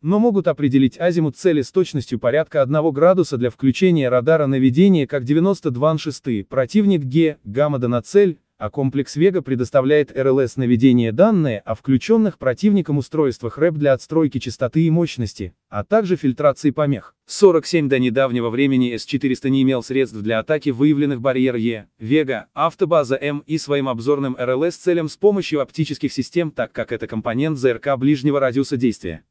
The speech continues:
С выходом унифицированной ракеты с З Р К малой и средней дальности девятом сто. Ситуация изменилась,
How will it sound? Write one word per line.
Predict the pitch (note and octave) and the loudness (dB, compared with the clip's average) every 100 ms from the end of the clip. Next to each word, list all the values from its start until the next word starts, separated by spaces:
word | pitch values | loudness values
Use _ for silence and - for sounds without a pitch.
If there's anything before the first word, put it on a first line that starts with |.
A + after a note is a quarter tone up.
| - | -12
С | - | 0
выходом | D#3 D3 C3+ B2+ | 4 4 2 2
унифицированной | B2 A#2+ C3 - F3 D3+ C3+ | 0 0 0 4 4 4 2
ракеты | B2 A2 B2 G#2+ | 0 0 0 0
с | |
З | G2 A2+ | 0 0
Р | A2 | 0
К | B2+ | 0
малой | A#2 D3 E3+ E3+ | 2 2 4 2
и | C#3 | 0
средней | - B2+ A2+ A#2 | 0 2 2 2
дальности | A#2+ G#2+ G#2 - | 2 0 -2 0
девятом | A2 A2+ A2+ A2+ | 2 2 0 -4
сто. | - G2+ E2+ _ _ | -6 -8 -8 _ _
Ситуация | - - C#3 F#3+ G3 G#3 | -4 -2 6 6 6 4
изменилась, | F#3+ F#3 D#3+ C#3+ G#2+ - | 4 4 4 2 -2 -8